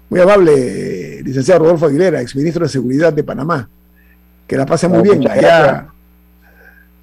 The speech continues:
Speaker 2: Sí, no, muchas gracias a ustedes por la, por la oportunidad. En realidad solo vine dos días que mi hijo venía a presentar el S A T y es menor de edad, así que
Speaker 1: Universitario.
Speaker 2: tocaba acompañarlo.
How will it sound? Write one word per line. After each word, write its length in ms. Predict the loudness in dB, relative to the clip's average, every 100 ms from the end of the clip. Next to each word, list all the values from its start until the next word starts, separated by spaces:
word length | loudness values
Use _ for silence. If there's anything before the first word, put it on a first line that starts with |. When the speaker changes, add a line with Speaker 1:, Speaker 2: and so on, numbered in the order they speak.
| _ _ _ _ _ _ -8
Speaker 2:
Sí, 120 | -2
no, 160 | 0
muchas 220 | 0 2 2
gracias 280 | 2 2
a 40 | -2
ustedes 300 | 0 0 0
por 200 | -2 -4
la, 320 | -4 -4 -6 -14 _ _ _ _ -8
por 140 | -4
la 80 | -2
oportunidad. 540 | -2 -2 -2 -2 -2
En 60 | 0
realidad 380 | 0 2 0 0
solo 220 | -2 -2
vine 240 | -2 -4
dos 180 | -4 -2
días 300 | -2 -2 -4
que 160 | -8 -12
mi 160 | -10
hijo 160 | -8 -4
venía 300 | -4 -4 -6
a 40 |
presentar 480 | -6 -8 -8 -4 -2
el 140 | 0
S 200 | -4 -4
A 40 | -6
T 360 | -6 -4 -6 -8 _ _ _ _
y 160 | -6 -2
es 80 | 0
menor 320 | 0 0 0
de 100 | 2
edad, 240 | 4 4
así 220 | 2 -4 -4
que 100 | 0
Speaker 1:
Universitario. 520 | 2 2 2 4 4
Speaker 2:
tocaba 120 | 2
acompañarlo. 680 | 2 0 0 0 -2 -4 -8